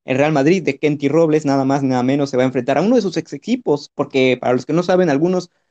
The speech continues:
eh, Kenty Robles ya ha jugado para el Real Madrid, para, ah, bueno, va a empezar su, su carrera con el Real Madrid, ha jugado para el Barcelona y ha jugado para el Atlético de Madrid, los tres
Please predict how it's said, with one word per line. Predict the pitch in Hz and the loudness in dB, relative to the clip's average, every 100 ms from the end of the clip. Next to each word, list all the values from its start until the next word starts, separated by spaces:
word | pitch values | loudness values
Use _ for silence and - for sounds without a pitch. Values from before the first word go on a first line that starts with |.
| _ _ | _ _
eh, | - 143 135 135 127 _ - | -2 2 4 2 -2 _ -6
Kenty | 165 180 | -2 0
Robles | 165 185 160 | 2 2 2
ya | 175 | 0
ha | |
jugado | 175 165 180 | 2 2 2
para | 131 120 | 0 0
el | |
Real | 151 | 0
Madrid, | 156 135 180 - _ _ _ | 0 0 -2 -8 _ _ _
para, | - 123 - | -4 -2 -2
ah, | 123 143 | 2 2
bueno, | 143 123 143 | 2 0 -2
va | |
a | 185 | -2
empezar | 170 139 143 | -2 -2 -2
su, | 143 135 - | -2 -8 -10
su | 135 131 | -12 -6
carrera | 131 139 139 | -2 0 0
con | 135 | -2
el | 123 | -2
Real | 135 | -2
Madrid, | 135 156 202 - _ _ | 2 2 0 -6 _ _
ha | - | -6
jugado | 151 165 170 156 | -2 2 2 2
para | 170 | 2
el | 151 | 0
Barcelona | 160 156 156 170 170 | -2 -2 -2 -2 -4
y | 156 147 | -8 -6
ha | 160 | -8
jugado | 156 143 151 165 | -4 0 0 2
para | 139 147 | 0 0
el | 160 143 | 0 -2
Atlético | 120 139 135 127 | -2 -6 -6 -8
de | |
Madrid, | 123 147 185 - - | -2 -2 -2 -8 -8
los | 139 139 | -6 -4
tres | 151 175 | -2 -2